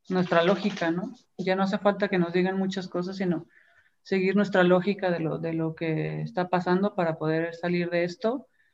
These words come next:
Eh, pero sí, que, yo creo que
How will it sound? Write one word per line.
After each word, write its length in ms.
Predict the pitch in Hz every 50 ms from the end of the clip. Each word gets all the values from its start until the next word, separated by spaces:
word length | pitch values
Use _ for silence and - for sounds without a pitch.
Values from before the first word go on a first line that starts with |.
| _ _ _ _ -
Eh, 800 | 170 170 165 165 165 165 165 165 165 165 165 160 160 160 160 160 160 165 160 160 _ _ _ _ _ _ _ _ _ _ _ _ _ _ _ _ _ _ _ _ _ _ _ _ _
pero 260 | - 196 196 196 196
sí, 260 | 190 196 226 233 233
que, 180 | 226 - - 175
yo 180 | 180 208 226 233
creo 200 | 240 262 269 269
que 460 | 262 277 269 262 233 208 190 180 170